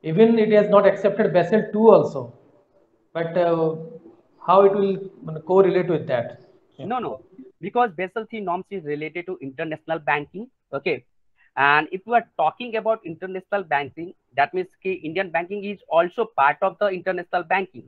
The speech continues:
Speaker 2: We cannot ignore it. Okay. Yeah, India is not following Basel norms, uh, two or three. Okay. But for example, if banks provides loans, okay, so banks, uh, consider their, you can say, na,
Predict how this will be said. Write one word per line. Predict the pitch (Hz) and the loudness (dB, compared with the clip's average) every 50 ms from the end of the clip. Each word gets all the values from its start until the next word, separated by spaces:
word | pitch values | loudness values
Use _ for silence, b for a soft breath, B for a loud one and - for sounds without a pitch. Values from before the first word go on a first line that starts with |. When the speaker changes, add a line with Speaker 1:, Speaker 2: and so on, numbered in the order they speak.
| 120 | -16
Speaker 2:
We | 127 165 | -14 -12
cannot | 170 - 170 160 170 185 202 196 - | -6 -4 -4 -2 0 -2 -2 -2 -4
ignore | 180 170 160 165 151 123 | -8 -10 -8 -6 -6 -6
it. | 120 110 _ _ - | -8 -10 _ _ -8
Okay. | 151 160 190 175 139 - _ _ _ _ _ b b b b b _ | -6 -4 -4 -6 -6 -8 _ _ _ _ _ b b b b b _
Yeah, | 269 285 262 | 2 2 2
India | 233 214 220 226 | 2 0 -2 -4
is | 233 - - | -4 -6 -8
not | 160 160 156 190 190 - | -4 -2 -2 -2 -2 -4
following | 208 202 202 208 214 185 | -4 -4 -4 -4 -4 -4
Basel | 160 156 151 - - 185 185 185 180 160 | -6 -6 -4 -2 -2 -2 0 -2 -2 -2
norms, | 147 143 143 156 185 196 _ _ - | -2 -2 -4 -4 -4 -8 _ _ -2
uh, | 135 135 135 135 135 135 127 123 - | 0 2 4 4 4 2 2 0 -4
two | - 190 | -6 -4
or | 196 190 190 175 160 | -2 -2 -2 -2 -4
three. | - 196 160 123 101 - | -6 -8 -10 -10 -12 -14
Okay. | 135 147 - 196 - - _ _ _ _ _ _ _ _ _ _ _ _ | -10 -6 -6 -6 -6 -8 _ _ _ _ _ _ _ _ _ _ _ _
But | - 262 208 - - _ _ _ _ _ _ _ _ _ _ _ _ _ _ _ _ | 6 6 6 6 4 _ _ _ _ _ _ _ _ _ _ _ _ _ _ _ _
for | - 294 | -4 -4
example, | 311 240 180 165 180 143 127 120 - - 127 147 - _ _ _ | -4 -4 -2 0 0 0 0 -2 -6 -8 -8 -8 -8 _ _ _
if | 208 240 226 - - | -12 -12 -12 -12 -16
banks | 139 123 147 139 151 180 196 _ | -8 -4 -2 -2 -2 -4 -8 _
provides | _ 170 170 160 135 143 147 175 175 _ - | _ -12 -10 -8 -4 -4 -4 -4 -6 _ -10
loans, | 143 143 156 143 123 123 _ _ _ _ _ _ _ _ _ _ _ _ _ _ _ | -8 -6 -6 -6 -6 -8 _ _ _ _ _ _ _ _ _ _ _ _ _ _ _
okay, | 170 160 - 170 135 - _ _ _ _ _ | -12 -8 -8 -8 -8 -10 _ _ _ _ _
so | _ _ 262 254 262 | _ _ -2 -2 -2
banks, | 185 143 - 180 160 190 226 247 240 _ _ - | 0 0 0 0 2 0 -2 -6 -10 _ _ -8
uh, | 247 254 247 _ - | -6 -6 -6 _ -2
consider | 214 208 208 196 - _ _ 208 214 226 214 262 269 262 220 | -2 -2 -2 -4 -8 _ _ -12 -12 -8 -2 0 0 0 0
their, | 190 185 185 180 | 0 -2 0 -2
you | 185 180 180 185 | -2 -4 -8 -10
can | - 196 185 | -8 -8 -8
say, | - 208 202 | -8 -6 -4
na, | 220 220 165 | -2 -2 -2